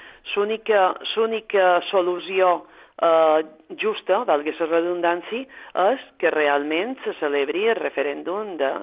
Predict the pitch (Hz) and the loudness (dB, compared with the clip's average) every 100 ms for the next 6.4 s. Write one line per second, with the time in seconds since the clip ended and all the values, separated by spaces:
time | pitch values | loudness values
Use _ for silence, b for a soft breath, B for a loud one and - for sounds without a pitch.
0 | 92 135 135 139 139 143 139 143 139 - | -2 -2 0 -2 -2 -2 -6 -6 -10 -8
1 | 151 160 254 B B B - 202 - - | 0 0 0 B B B -10 -8 -8 -6
2 | 147 143 156 151 175 156 214 - 160 160 | -2 0 0 -2 -2 -2 -2 -6 -6 -4
3 | 151 160 185 185 180 208 226 214 185 175 | -4 -6 -6 0 0 0 -2 -6 -6 -8
4 | 180 180 165 180 170 175 190 196 196 190 | -8 -8 -8 -10 -10 -6 -4 -4 -6 -4
5 | 160 - 147 - 160 170 180 196 - 180 | -2 -2 -2 -2 -6 -6 -4 -6 -6 -4
6 | 170 147 143 | -2 -2 -2